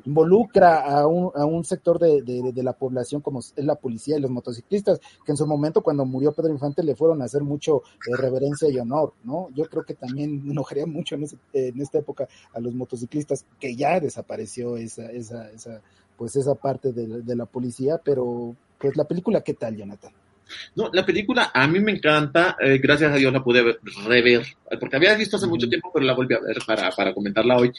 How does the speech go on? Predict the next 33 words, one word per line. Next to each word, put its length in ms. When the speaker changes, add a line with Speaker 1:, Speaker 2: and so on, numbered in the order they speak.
Speaker 2:
Está 220
en 80
Claro 220
Video 560
y 220
está, 440
este, 800
Speaker 1:
En 40
Claro 220
Video. 420
Speaker 2:
está 240
restaurada 720
y 160
se 140
ve 160
bastante 500
bien, 240
la 100
verdad, 240
la 120
película 380
tiene 180
una 160
Speaker 1:
Ujú. 80
Speaker 2:
muy 80
buena 220
fotografía, 640
los 240
valores 320
de 100
producción 920
y 340
tanto, 680